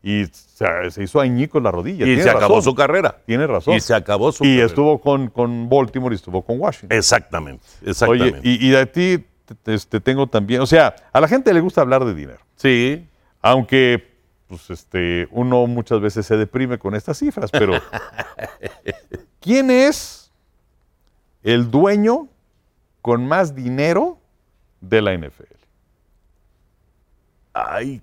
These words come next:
Speaker 2: caray.
Speaker 1: Y, bueno, obviamente, ¿cuál es su equipo, no?
Speaker 2: Sí, sí, sí. El dueño con más dinero. Guau.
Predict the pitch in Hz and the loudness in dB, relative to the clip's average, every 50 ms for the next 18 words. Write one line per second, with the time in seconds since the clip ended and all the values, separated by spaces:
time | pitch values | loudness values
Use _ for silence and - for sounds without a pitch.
0 | _ - 85 69 - 52 50 50 - 73 78 _ _ _ _ _ _ _ _ _ | _ -18 -16 -16 -16 -16 -18 -18 -18 -20 -20 _ _ _ _ _ _ _ _ _
1 | _ _ _ _ _ _ 107 107 104 104 104 98 90 78 - _ - 104 104 - | _ _ _ _ _ _ -4 -2 0 0 0 -2 -4 -6 -10 _ -8 -8 -4 -2
2 | 98 110 110 104 95 98 92 104 90 - 151 190 110 95 95 87 87 80 - - | 0 2 2 2 0 -2 -4 -6 -6 -6 -4 -2 0 0 0 0 -4 -6 -6 -6
3 | 131 120 - - 190 - _ - 67 65 175 170 120 139 139 120 - 120 123 117 | -6 -6 -6 -10 -14 -14 _ -18 -6 -2 -2 0 0 -2 -4 -6 -4 -6 -8 -8
4 | - _ _ _ _ _ _ _ _ _ _ _ _ _ _ _ _ - 95 98 | -12 _ _ _ _ _ _ _ _ _ _ _ _ _ _ _ _ -8 -4 -4
5 | 95 92 87 85 90 110 143 170 170 151 101 - 87 90 85 85 95 107 117 123 | -4 -4 -4 -4 -4 -2 -2 -2 -4 -6 -6 -6 -8 -8 -8 -6 -4 -4 -4 -4
6 | 110 98 90 87 87 95 107 101 98 87 - _ _ _ _ _ _ _ _ _ | -4 -6 -6 -6 -4 -4 -2 -2 -4 -4 -6 _ _ _ _ _ _ _ _ _
7 | _ _ _ _ _ _ _ _ _ _ _ _ _ _ _ _ _ _ _ _ | _ _ _ _ _ _ _ _ _ _ _ _ _ _ _ _ _ _ _ _
8 | - 69 69 67 71 76 73 65 - - | -10 -6 -6 -4 -4 -4 -6 -8 -10 -14